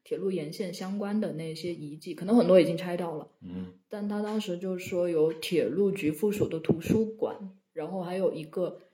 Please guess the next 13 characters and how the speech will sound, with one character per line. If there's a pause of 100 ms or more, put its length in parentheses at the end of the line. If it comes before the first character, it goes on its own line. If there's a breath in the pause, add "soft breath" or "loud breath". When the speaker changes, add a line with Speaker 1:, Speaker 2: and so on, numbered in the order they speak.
Speaker 1:
因
为
铁
路
而
来
的
一
个
教
会
医
院，